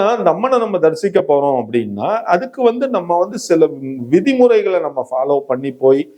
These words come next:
விரதங்களை இருந்து ஃபாலோ பண்ணி போய் அந்த அம்மனை தரிசனம் பண்றோம் அப்படின்னா,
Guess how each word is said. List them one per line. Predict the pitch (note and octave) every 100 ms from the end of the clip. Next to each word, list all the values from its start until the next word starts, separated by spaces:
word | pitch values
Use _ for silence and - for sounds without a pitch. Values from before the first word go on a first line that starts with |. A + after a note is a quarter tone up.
| _ _ A#2+
விரதங்களை | E3+ B3+ C4 A#3 G#3+
இருந்து | F#3+ F#3+
ஃபாலோ | - E3 E3 E3
பண்ணி | D#3+ D#3
போய் | D3+ E3
அந்த | C#3+ A#2+
அம்மனை | C#3 D#3+ F#3
தரிசனம் | B2 A#2 D#3 C3+
பண்றோம் | A#2+ A#2 B2+ A2+
அப்படின்னா, | G2 G2 F#2 G#2+